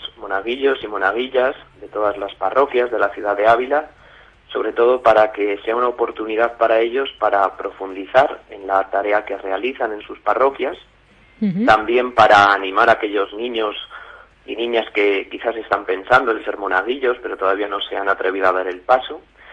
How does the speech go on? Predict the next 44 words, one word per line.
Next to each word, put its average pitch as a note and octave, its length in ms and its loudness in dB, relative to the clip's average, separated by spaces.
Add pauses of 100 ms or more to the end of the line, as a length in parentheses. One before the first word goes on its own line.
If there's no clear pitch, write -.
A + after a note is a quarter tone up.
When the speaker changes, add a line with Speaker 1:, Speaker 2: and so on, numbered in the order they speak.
(380)
Speaker 1:
Y A#2 100 -12
también A#2 280 2
en A2 120 0
esta A2 160 -2
escuela, A#2+ 400 2
pues, G2+ 200 -2 (120)
podrán G2 380 2
aprender G#2 520 -2
a A2 60 6
desempeñar F#2 840 -4
mejor G2+ 340 -6
esta G2 240 -4
tarea A#2 380 2 (180)
y, A2+ 80 -18
sobre G#2+ 220 -4
todo, A#2+ 420 2
a A2+ 160 -4
seguir G#2+ 220 -10
descubriendo A#2+ 880 -4
la G2+ 80 -4
grandeza, F#2+ 600 -4
¿no?, G2 300 -12
de G#2 60 -18
esta G2+ 200 -12
misión G#2+ 400 -8
que G#2 140 -4
realizan G2+ 640 -4 (400)
en - 80 -20
su G#2 160 -14
parroquia G#2+ 560 2
y G#2+ 80 0
que G2 140 -8
es - 80 -14
tan G2+ 160 -8
importante G2+ 640 -4
para, F2 560 0 (640)
para F2+ 380 2
contribuir F#2 560 -6
a, G#2 80 4
a, F#2 280 4
a - 240 2
la F2 100 0
belleza F2 440 -4
de, E2+ 380 -10